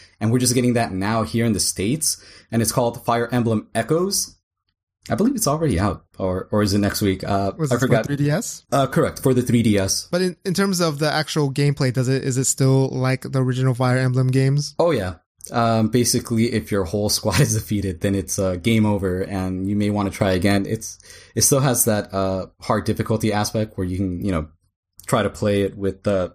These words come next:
Speaker 1: easy mode, normal, hard, or lunatic. I tried lunatic. Let's just say, uh, I gotta level up. <laughs>
Speaker 2: <laughs> In terms of its free-to-playness,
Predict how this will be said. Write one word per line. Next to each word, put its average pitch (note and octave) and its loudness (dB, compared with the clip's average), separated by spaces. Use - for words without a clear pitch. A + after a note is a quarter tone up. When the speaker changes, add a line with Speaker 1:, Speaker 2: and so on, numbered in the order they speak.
Speaker 1:
easy G#2+ 2
mode, G2+ 0
normal, G2+ 0
hard, G#2 0
or F#2+ 0
lunatic. G#2 -2
I A2 -8
tried B2 -2
lunatic. D3+ -2
Let's A2+ -2
just A#2+ 0
say, A#2 0
uh, G#2 -6
I B2 -2
gotta A#2 0
level G2+ 0
up. F#2 -6
<laughs> C#3+ 2
Speaker 2:
<laughs> A3 -8
In E3+ 0
terms F#3 0
of F3 0
its C#3+ -2
free-to-playness, D#3+ 0